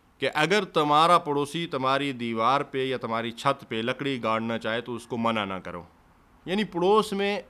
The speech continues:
ایک دوسرے کی جو ضرورت ہو تو اس میں تنگ دلی کا مظاہرہ نہیں کرنا چاہیے، فراخ دلی کا مظاہرہ کرنا چاہیے۔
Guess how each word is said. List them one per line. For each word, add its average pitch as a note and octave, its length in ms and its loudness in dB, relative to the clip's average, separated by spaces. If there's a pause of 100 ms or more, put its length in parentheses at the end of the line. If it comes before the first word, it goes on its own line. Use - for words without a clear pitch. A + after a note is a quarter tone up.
(140)
ایک D#3 220 -2
دوسرے D#3 280 -2
کی F3 120 -10
جو D#3+ 160 -2
ضرورت D#3 500 4
ہو A#2+ 260 -4 (400)
تو B2+ 180 -6
اس D3 140 -6
میں C#3+ 260 2 (280)
تنگ E3+ 200 4
دلی F3 240 4
کا E3 100 0
مظاہرہ A#2 400 2
نہیں A2 200 -4
کرنا G2+ 300 -6
چاہیے، G#2 260 -8
فراخ C3+ 340 2
دلی B2 160 0
کا A#2 100 -4
مظاہرہ G2 380 -4
کرنا F2+ 300 -10
چاہیے۔ F2 340 -12